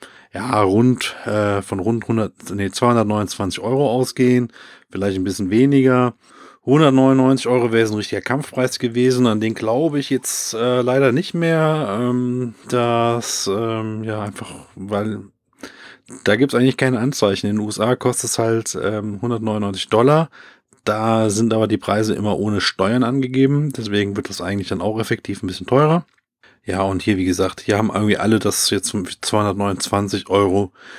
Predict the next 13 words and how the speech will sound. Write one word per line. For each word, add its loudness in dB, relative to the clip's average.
zum, 0
ähm, -2
Vorbestellen, 4
äh, 0
drin 4
gehabt 0
und -4
deswegen -2
bleibe 0
ich -12
jetzt -10
erstmal -2
dabei 2